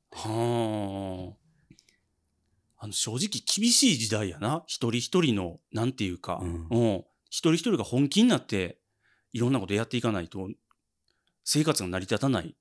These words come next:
Speaker 2: 感じがするよな。
Speaker 1: うん。
Speaker 2: うん。
Speaker 1: もう仕事も趣味も解けて、
Speaker 2: うん。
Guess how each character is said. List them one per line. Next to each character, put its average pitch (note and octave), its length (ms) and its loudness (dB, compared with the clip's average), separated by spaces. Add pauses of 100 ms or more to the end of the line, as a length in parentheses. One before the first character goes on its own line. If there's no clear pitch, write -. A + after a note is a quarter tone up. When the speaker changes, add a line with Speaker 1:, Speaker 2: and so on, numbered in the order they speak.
(180)
Speaker 2:
感 G2+ 160 -4
じ F#2 60 -4
が F2 60 -4
す - 140 -4
る F2+ 80 -8
よ E2+ 100 -12
な。 G2+ 200 -10
Speaker 1:
う F#2+ 40 -6
ん。 E2+ 220 -8
Speaker 2:
う A2+ 60 2
ん。 F#2+ 340 0
Speaker 1:
も - 20 -
う A2 60 0
仕 - 160 4
事 C3+ 260 2
も A2+ 40 6
趣 G2+ 200 2
味 G2+ 100 2
も D#2+ 100 -4
解 - 160 -18
け F2 120 -4
て、 E2 420 -8
Speaker 2:
う G#2 100 -4
ん。 F#2+ 240 -4